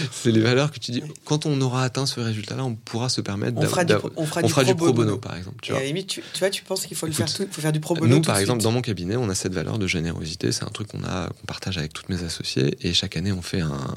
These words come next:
Speaker 1: un don à une association. Et je le faisais déjà quand, lors de ma première année, j'ai honte de le dire, mais bon, il faut bien partir de quelque part. Ma première année, j'ai fait douze mille euros de chiffre d'affaires.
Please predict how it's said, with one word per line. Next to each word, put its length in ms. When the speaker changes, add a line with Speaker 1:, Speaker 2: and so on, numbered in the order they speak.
Speaker 1:
un 260
don 340
à 60
une 120
association. 540
Et 60
je 100
le 80
faisais 200
déjà 380
quand, 260
lors 180
de 80
ma 140
première 340
année, 260
j'ai 140
honte 140
de 100
le 60
dire, 220
mais 100
bon, 100
il 80
faut 120
bien 140
partir 280
de 80
quelque 240
part. 260
Ma 60
première 240
année, 180
j'ai 140
fait 140
douze 260
mille 160
euros 160
de 60
chiffre 200
d'affaires. 500